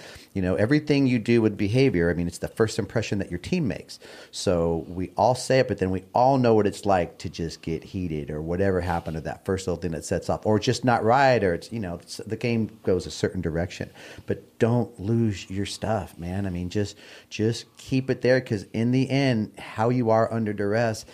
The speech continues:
is gonna make a statement. And whether people will ever say it to you or not, we all wanna be the, in the hands of someone that's secure under stress. So that's the last point that I have on here is that, you know, be calm when, when,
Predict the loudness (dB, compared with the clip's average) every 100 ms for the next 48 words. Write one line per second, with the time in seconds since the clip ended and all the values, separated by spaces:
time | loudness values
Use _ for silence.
0 | -20 -12 -8 -4 -2 0 0 -2 -6 -4
1 | -4 -4 -6 -4 -2 2 4 4 2 -2
2 | -2 0 0 0 -2 -2 0 0 0 -2
3 | -2 0 0 0 0 -2 -2 0 2 2
4 | 2 2 0 -2 -2 -2 -2 -2 -2 -4
5 | -6 -4 -2 -2 -2 -4 -8 -10 -4 -2
6 | -2 -2 -8 -8 -6 -2 -2 -6 -18 -20
7 | -20 -20 -6 0 0 0 0 2 4 2
8 | 0 -2 -2 -2 -4 -2 -2 -2 -4 -2
9 | -2 -2 -2 -4 -4 -8 -20 -12 -4 -2
10 | -2 -2 -2 -2 0 2 2 2 0 -2
11 | -4 -4 -4